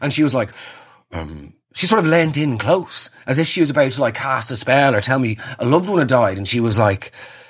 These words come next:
"Uh, sorry, sorry about earlier on. Uh, it's just, uh," No, you don't need to explain it.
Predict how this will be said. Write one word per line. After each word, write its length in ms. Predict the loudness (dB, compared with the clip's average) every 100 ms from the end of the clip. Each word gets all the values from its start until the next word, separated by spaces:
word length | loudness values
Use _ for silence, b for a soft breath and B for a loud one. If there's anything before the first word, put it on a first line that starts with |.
| B B -6
"Uh, 120 | -4
sorry, 340 | 2 2 2
sorry 280 | -2 0 2
about 260 | 0 -4 -2
earlier 280 | -2 0 0
on. 280 | -2 -4 -8
Uh, 220 | -10 -10
it's 80 | -6
just, 260 | -2 -2 -4
uh," 160 | -8 -6
No, 80 | -2
you 100 | 0
don't 160 | 0 0
need 120 | 0
to 120 | 0
explain 600 | 2 0 0 2 2 2
it. 260 | -2 -4